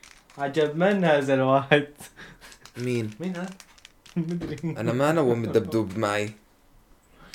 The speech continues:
Speaker 3: هو أنت لازم تحسب حساب إنه إذا صار في انقلاب.
Speaker 1: وين؟
Speaker 3: في
Speaker 1: بالبواسير؟
Speaker 3: في، لا.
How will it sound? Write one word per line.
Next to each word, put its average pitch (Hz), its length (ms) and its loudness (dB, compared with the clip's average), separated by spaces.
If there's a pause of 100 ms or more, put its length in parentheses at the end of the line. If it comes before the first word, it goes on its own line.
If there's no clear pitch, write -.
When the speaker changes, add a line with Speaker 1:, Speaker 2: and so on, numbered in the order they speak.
(260)
Speaker 3:
هو 120 60 2
أنت 139 200 -2
لازم 147 500 2 (640)
تحسب 143 340 -6
حساب 127 500 -2 (640)
إنه 120 140 -4
إذا 113 180 -6
صار 143 200 -2
في 165 140 -4
انقلاب. 131 600 0 (1000)
Speaker 1:
وين؟ 120 180 -2 (1400)
Speaker 3:
في 120 60 -10
Speaker 1:
بالبواسير؟ 135 600 2 (140)
Speaker 3:
في، - 100 -14 (120)
لا. 127 160 -8